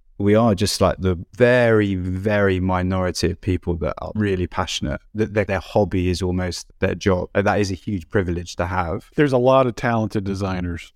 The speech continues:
Speaker 2: but there's not a lot of designers who have whatever that missing trait is that allows them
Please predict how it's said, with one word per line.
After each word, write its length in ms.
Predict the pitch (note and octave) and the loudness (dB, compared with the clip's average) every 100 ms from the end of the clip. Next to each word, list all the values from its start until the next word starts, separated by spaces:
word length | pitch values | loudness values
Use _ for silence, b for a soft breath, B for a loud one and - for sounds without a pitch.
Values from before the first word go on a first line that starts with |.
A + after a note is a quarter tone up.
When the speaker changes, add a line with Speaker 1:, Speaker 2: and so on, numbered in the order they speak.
| _ - | _ -8
Speaker 2:
but 100 | F#2 | -2
there's 220 | G2 G2+ | -4 0
not 240 | G2+ G#2 | 2 2
a 40 | G2+ | 4
lot 220 | G2+ F#2+ | 2 2
of 100 | F2+ | -2
designers 560 | G2+ F#2+ G2 F#2+ F#2 F2 | -4 -2 0 0 -2 -2
who 140 | F#2+ | -2
have 240 | G2 F#2+ G2 | 0 0 0
whatever 280 | A2 G#2 G#2 | 2 2 2
that 280 | G2 F#2+ - | 2 0 0
missing 480 | A#2+ A2 A#2+ G2+ | -2 0 0 0
trait 380 | F2+ - G#2+ G2+ - | 0 2 2 0 -2
is 260 | G2 F#2+ | -4 -2
that 160 | F#2+ F#2 | -4 -4
allows 460 | F#2 F#2+ G2 G2 F#2+ | -2 -2 0 0 0
them 300 | G2 F#2 | -2 -2